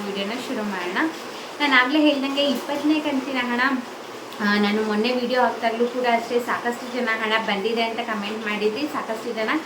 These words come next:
ಹಣ ಬಂದಿಲ್ಲ ಅಂತ ಕಾಮೆಂಟ್ ಮಾಡಿದ್ರಿ. But ನೆನ್ನೆ ಹಾಗೆ, ಆ, ಈಗ ನೆನ್ನೆ ಹಾಗೆ ಮೊನ್ನೆ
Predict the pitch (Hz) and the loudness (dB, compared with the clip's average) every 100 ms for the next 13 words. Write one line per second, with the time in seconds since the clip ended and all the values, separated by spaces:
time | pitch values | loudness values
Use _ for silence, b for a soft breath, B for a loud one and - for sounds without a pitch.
0 | B B - 202 254 226 208 202 240 247 | B B -4 2 4 4 2 0 -2 0
1 | 233 233 208 202 208 220 208 202 214 262 | 0 -2 -2 -2 -4 -4 -4 -2 -2 -2
2 | 262 254 240 214 214 254 311 330 277 214 | -4 -2 0 2 2 2 2 2 4 2
3 | 220 339 B B B 233 226 220 240 226 | 4 0 B B B 6 8 8 6 2
4 | 226 220 226 226 220 277 302 269 226 247 | 4 4 2 0 2 4 4 4 2 2
5 | 233 208 226 254 | 2 2 2 2